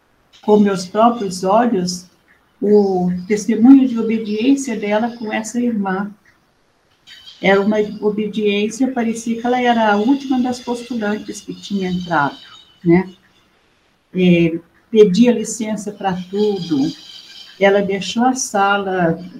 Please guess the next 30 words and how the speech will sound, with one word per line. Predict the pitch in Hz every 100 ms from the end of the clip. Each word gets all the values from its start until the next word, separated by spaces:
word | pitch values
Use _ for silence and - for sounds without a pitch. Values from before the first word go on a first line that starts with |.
| -
não | - 196 202 202
carregou | 220 214 214 - 214 254
uma | 277 330
agulha | 277 180 202 226 226 208 208
com | 190 170
ela, | 175 190 190
tudo | - 240
que | 254
ela | 240 226
precisava, | 220 - 208 202 - 185 196 196
de | -
um, | 190 185 180 - - - -
uma | 185 190
agulha, | 185 160 160 190 208 185
uma | 180 180
linha | 165 165 196 190
pra | 185 -
consertar | - 175 180 170 - 170
uma | 170 165
roupa, | 160 170 190 185
ela | 180
ia | 175 170
pedir | 165 165 - 170
pra | 175 165
madre, | 160 165 180 180
"Nossa, | 180 180 180
madre, | 185 196 208 190 185
eu |
estou | 180 - -
precisando | - - 185 180 175